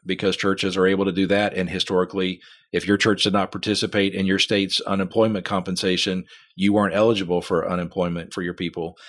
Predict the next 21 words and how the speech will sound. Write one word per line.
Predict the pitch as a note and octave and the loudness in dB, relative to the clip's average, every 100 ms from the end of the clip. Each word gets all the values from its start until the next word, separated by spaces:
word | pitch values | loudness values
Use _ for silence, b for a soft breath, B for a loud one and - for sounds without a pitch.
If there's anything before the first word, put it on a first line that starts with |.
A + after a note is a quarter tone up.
| B B B | B B B
So | - G#2+ | 0 4
making | A2 A2 A2+ | 4 4 2
sure | - A#2 | 4 4
that | G#2 | 6
we've | G#2 G2+ | 4 2
got | F#2+ F2+ | 0 2
those | G#2 G2+ | 0 0
plans | A2+ G2+ F#2+ | -2 -4 -2
in | F#2+ | -4
place, | F#2 G2+ F#2+ F#2+ - - | 0 0 2 0 -6 -4
looking | A2+ A2 A2 G2+ | -2 0 0 0
at | - | 0
things | A2 G#2+ G#2+ G2+ - | 0 0 0 -2 -2
that | F#2+ | -2
if | F#2+ | 0
we | G2 | 2
ever | G2 G2 F#2+ | 4 2 2
got | F#2+ F2+ | -2 0
down | G2 F#2+ F#2 | 0 0 -4
to | F2+ | -6
furloughing, | - G2+ G2+ G2+ G#2 | 0 2 4 2 0